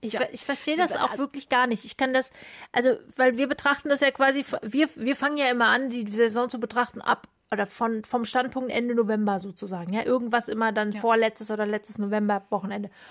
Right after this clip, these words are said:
Speaker 1: Und dann gucken wir auf einmal, gucken wir zurück und denken, „Hö, da vorne kommt noch Wiesla, wo, warum?“
Speaker 2: <laughs>
Speaker 1: Womöglich hat sich die fis aber gedacht, „Weißt du was, wir machen das jetzt mal anders“, weil Fakt ist ja, Skispringen ist ja doch immer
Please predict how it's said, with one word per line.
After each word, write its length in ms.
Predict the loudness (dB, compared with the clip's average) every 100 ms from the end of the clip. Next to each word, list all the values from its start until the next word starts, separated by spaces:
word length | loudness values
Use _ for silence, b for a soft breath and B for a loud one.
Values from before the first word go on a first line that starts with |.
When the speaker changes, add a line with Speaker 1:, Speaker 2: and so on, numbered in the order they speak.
| B
Speaker 1:
Und 140 | -2 2
dann 140 | 2
gucken 300 | 2 -2 2
wir 120 | 2
auf 140 | 2 0
einmal, 300 | 0 2 0
gucken 200 | -4 -6
wir 100 | -2
zurück 340 | 0 2 0
und 100 | 0
denken, 220 | 0 2
„Hö, 220 | 0 0 -2 B B B
da 80 | -2
vorne 320 | 2 4 4
kommt 200 | 2 2
noch 160 | 0 0
Wiesla, 400 | 0 0 0 0
wo, 140 | -2 -6 -14 -2
warum?“ 380 | 0 4 2 2 B B
Speaker 2:
<laughs> 240 | B B -6
Speaker 1:
Womöglich 960 | 4 6 6 6 6 4 2 2 2
hat 140 | -2 -4
sich 120 | -6
die 120 | -6
fis 240 | 2 2 4
aber 200 | 2 2
gedacht, 300 | -2 -8 -8 0
„Weißt 320 | 4 4 2
du 40 | 0
was, 180 | 0 0
wir 80 | -2
machen 180 | -2 -4
das 100 | -8
jetzt 160 | -4
mal 120 | -4 -2
anders“, 340 | -2 -2 0
weil 160 | 0 -2 B B B
Fakt 220 | -2 -2
ist 140 | -4 0
ja, 160 | 0 0 b b
Skispringen 560 | -8 -6 -4 -2 -2 0
ist 180 | -2
ja 120 | 0 0 0
doch 220 | 0 0 0
immer 340 | 0 2 2